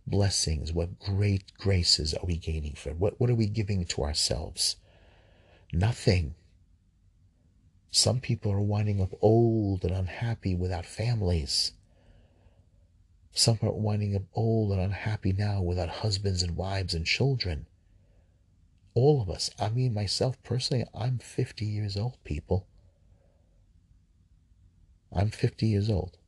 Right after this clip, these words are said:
I'm, many people in my job, the where I work, many of them now are very unhappy. They're gonna wind up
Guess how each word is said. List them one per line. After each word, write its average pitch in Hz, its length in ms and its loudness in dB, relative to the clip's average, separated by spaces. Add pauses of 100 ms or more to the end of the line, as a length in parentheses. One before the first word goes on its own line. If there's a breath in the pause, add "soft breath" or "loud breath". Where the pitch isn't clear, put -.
(720)
I'm, 110 540 2 (580)
many 104 360 6
people 107 360 -2
in 90 80 -4
my 82 180 -4
job, 90 360 -4
the 90 60 -8
where 80 200 -4
I 80 200 -2
work, 120 440 0 (680 loud breath)
many 107 280 4
of 104 60 2
them 101 180 2
now 92 500 2 (260)
are 92 100 0
very 104 320 2
unhappy. 92 720 -2 (1500)
They're 101 100 6
gonna 98 180 4
wind 104 400 4
up 98 200 0